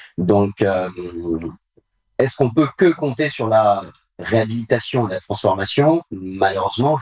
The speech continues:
je ne suis pas certain. Mais c'est sûr qu'il va falloir s'occuper, euh, de, de ce sujet, prendre à bras le corps. Il y a des améliorations au niveau de, de, de, des P L U, des normes à faire. En tout cas, il va falloir simplifier le parcours des opérateurs parce que, euh, la,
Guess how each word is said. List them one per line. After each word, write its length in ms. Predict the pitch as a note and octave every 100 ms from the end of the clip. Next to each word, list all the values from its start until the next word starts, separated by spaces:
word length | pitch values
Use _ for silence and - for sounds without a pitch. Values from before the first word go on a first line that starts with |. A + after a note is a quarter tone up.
| -
je 100 | A2+
ne 100 | A#2+
suis 180 | -
pas 160 | A2+ D3
certain. 400 | - B2 - G2+ - - -
Mais 160 | F2+ G2
c'est 200 | - F#2
sûr 340 | - - F3 -
qu'il 440 | A#2 A2 G2+ F#2
va 120 | F#2
falloir 480 | - F#2 G#2 C3 -
s'occuper, 680 | - A2 G#2 G2+ - A2 G#2
euh, 80 | D#2+ D#2 D2+ E2
de, 120 | D2
de 240 | C#2+ E2 D#2
ce 160 | -
sujet, 400 | E2 - E2 F2 F2
prendre 220 | - E2+
à 20 | D#2
bras 120 | E2+
le 60 |
corps. 380 | D#2 - A#2+ D#3+ _ _
Il 100 | G2
y 80 | A#2+
a 160 | C#3 A2+
des 200 | G#2 G2+
améliorations 880 | G#2+ G2+ A2 A2 A#2 A2+ - - A#2
au 40 |
niveau 320 | G2 F#2 F#2+ G2 G2 -
de, 60 | F#2+
de, 240 | D#2+ D#2+ E2+
de, 320 | D2+ D2+ D#2 _ _ _ -
des 120 | E2
P 180 | E2+ E2+
L 100 | B2
U, 100 | E3+
des 140 | F#3
normes 320 | A2+ B2+ - - -
à 160 | C#3+ -
faire. 320 | F3+ G3 -
En 20 |
tout 100 | A2 - _
cas, 100 | C3
il 20 | G#2
va 80 |
falloir 260 | - G2 G2
simplifier 520 | - C#3 C3 C3 -
le 60 | B2+
parcours 380 | A2 - A#2 F#2
des 160 | E2+
opérateurs 480 | E2+ D#2+ F2 F#3+ -
parce 220 | - -
que, 180 | - F#2+ - - - - -
euh, 200 | D2+ -
la, 240 | F2 G2+